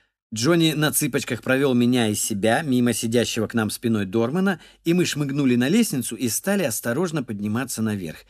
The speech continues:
"Если он ведёт меня кого-то ограбить, это мне как нельзя кстати", подумал я хладнокровно.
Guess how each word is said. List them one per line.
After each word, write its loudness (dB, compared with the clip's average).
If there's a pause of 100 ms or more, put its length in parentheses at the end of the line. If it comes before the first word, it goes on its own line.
(400)
"Если -2
он 0
ведёт 0
меня 2
кого-то -2
ограбить, -6 (580)
это 2
мне 2
как -8
нельзя -2
кстати", -8
подумал -4
я -6
хладнокровно. -12